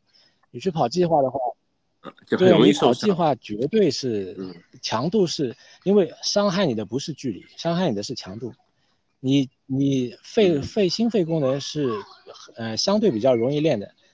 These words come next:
Speaker 1: 但是你的肌肉增长是
Speaker 2: 对，
Speaker 1: 很慢的，
Speaker 2: 肌肉。
Speaker 1: 你肌肉柔韧，柔韧性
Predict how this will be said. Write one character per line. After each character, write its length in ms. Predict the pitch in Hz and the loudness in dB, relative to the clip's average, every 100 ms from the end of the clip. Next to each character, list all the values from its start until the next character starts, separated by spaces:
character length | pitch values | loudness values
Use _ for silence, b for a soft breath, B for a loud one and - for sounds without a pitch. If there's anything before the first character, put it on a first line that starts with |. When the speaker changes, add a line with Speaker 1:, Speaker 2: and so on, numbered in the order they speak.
| _ | _
Speaker 1:
但 100 | 185 | 0
是 100 | 190 | 2
你 60 | 165 | 2
的 80 | 135 | 0
肌 220 | - 220 | -2 -4
肉 100 | - | -2
增 160 | - 196 | 0 2
长 180 | 139 107 | 0 -2
是 140 | - 139 - | -6 -8 -2
Speaker 2:
对， 240 | 101 85 | -2 -2
Speaker 1:
很 180 | - 110 | -6 -4
慢 240 | 107 170 117 | -2 0 0
的， 80 | |
Speaker 2:
肌 120 | 120 120 | -2 -2
肉。 160 | 131 | -4
Speaker 1:
你 40 | 123 | -2
肌 120 | 214 | 2
肉 80 | 165 | 4
柔 100 | 175 | 4
韧， 180 | 185 | 2
柔 140 | 160 156 | 2 2
韧 160 | 208 | 2
性 420 | 175 180 156 151 | 0 -2 -4 -6